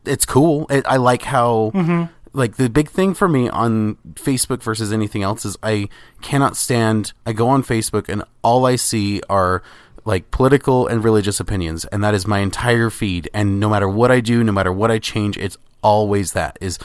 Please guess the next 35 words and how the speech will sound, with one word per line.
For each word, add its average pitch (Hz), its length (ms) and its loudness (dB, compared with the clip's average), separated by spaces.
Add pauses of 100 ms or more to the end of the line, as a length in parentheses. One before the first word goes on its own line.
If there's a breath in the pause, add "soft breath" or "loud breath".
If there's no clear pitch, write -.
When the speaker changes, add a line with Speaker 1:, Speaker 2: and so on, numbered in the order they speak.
(320 loud breath)
Speaker 1:
political, 135 340 4
Speaker 2:
Right. 127 120 4
Speaker 1:
religious, 92 360 0
political, 117 420 0
religious. 92 360 0
And 104 120 -2
I'm 107 120 2
just 110 220 -2
like, - 260 -6
"Dude, 104 380 0 (400 loud breath)
I 123 140 4
don't 110 360 0
care." 110 280 -2
And 123 120 0
it's 120 160 0
not 135 160 4
even 143 240 4
like 117 360 0 (240 loud breath)
I'm 127 160 0
getting 107 280 0
ads 110 320 -2
or 127 80 0
something. 127 360 0
It's 113 200 -4
just, - 240 -2
like, 104 300 -2
everyone 113 460 0
I 107 80 0
know 98 400 0 (160)
just 107 240 -8
loves 107 760 -2
to 107 100 -4
post - 400 -2
things. 82 420 -6 (840)
Speaker 2:
Right. 127 300 -2